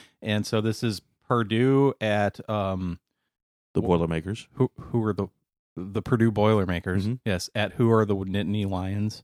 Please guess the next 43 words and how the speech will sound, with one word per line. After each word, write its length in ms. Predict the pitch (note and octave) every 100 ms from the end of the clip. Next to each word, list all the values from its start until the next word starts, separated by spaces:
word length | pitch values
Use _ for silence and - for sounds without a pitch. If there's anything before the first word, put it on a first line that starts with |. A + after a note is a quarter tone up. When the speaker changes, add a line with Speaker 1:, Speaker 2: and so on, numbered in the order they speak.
| -
Speaker 2:
Uh, 120 | G2+
Penn 220 | F2+ A2 E2+
State. 280 | - D2 G#2
Speaker 1:
That's 120 | -
Penn. 220 | - G#2
It 100 | G2+
is 120 | G2
Penn 200 | - E2
State. 200 | - E2+
Speaker 2:
Yeah. 100 | D#2+
Speaker 1:
Okay. 160 | F#2+ - _ _ _ _ -
Uh, 200 | F#2 F2+
so 180 | G#2 F2+
this 180 | F#2
is, 220 | F#2+ - - _ -
no, 140 | D3 C3+
this 140 | -
is 100 | B2
Penn 220 | D3+ C#3
State 240 | - C#3 G#2
at 200 | G#2+ -
Purdue. 440 | G#2 F2+ F#2+ D2 _ _ -
Speaker 2:
Okay. 140 | G2 G2+
Speaker 1:
Excuse 340 | - G#2+ F#2
me. 180 | D2+ - _ _ _ -
Purdue 300 | A#2+ A2 G2+
is, 240 | F#2+ F2
uh, 320 | F2 D#2+ D#2 E2+ _
hosting 360 | F2+ E2 - C#2 -
Speaker 2:
Okay. 200 | F#2+ - F2
Speaker 1:
on 140 | D#2
this 220 | D#2 -
one, 160 | D#2 D2 _ _ _ -
and 160 | F#2 F2+
then 160 | F2+
we're 140 | F2+ G2+
gonna 160 | G2+ G2
watch. 560 | F#2+ F#2 F2+ - - - _ _ _ -
Uh, 540 | F2+ E2+ D#2+ D#2 D#2 -
I 160 | E2 E2
believe 600 | F#2 F#2+ F#2 F#2 F2 - _ _ _ _ _ -
Penn 240 | G#2 G#2+
State 420 | - G#2 F#2 F2+